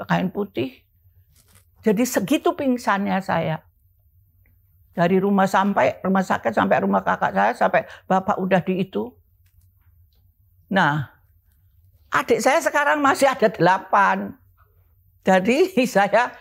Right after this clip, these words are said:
masih punya tugas itu. Ngono, di samping entah yang mana. Ya, itu kersane Gusti Allah sama permintaan bapak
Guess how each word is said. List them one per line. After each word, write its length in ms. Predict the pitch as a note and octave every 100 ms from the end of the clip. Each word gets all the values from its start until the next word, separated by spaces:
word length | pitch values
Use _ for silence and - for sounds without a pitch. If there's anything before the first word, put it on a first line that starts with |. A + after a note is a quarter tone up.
| -
masih 240 | - G#3+ A3+
punya 320 | G#3+ A3 A3
tugas 320 | A#3 G#3 F#3+
itu. 600 | A3+ A3+ B3 A#3+ A#3 A#3 - _ _ F3 - D3 C#3+
Ngono, 720 | F#3+ G3+ G#3 G#3 G3+ A#3 B3
di 160 | - G3+
samping 640 | F3+ D#3+ C#3 D3+ G3+ A3
entah 320 | - D#3+ - -
yang 240 | E3+ D3 C#3
mana. 640 | C#3+ D3 D3 C#3+ D3+ - _ _ _ -
Ya, 160 | D3+ -
itu 240 | D#3 G3
kersane 400 | F3 F3+ E3 E3
Gusti 240 | D#3 C#3+
Allah 320 | E3 E3 F#3+ A3
sama 400 | - D#3 F3+ - - _ _ _ _
permintaan 560 | - D#3+ F3+ F3 E3 F3+
bapak 240 | D#3 D3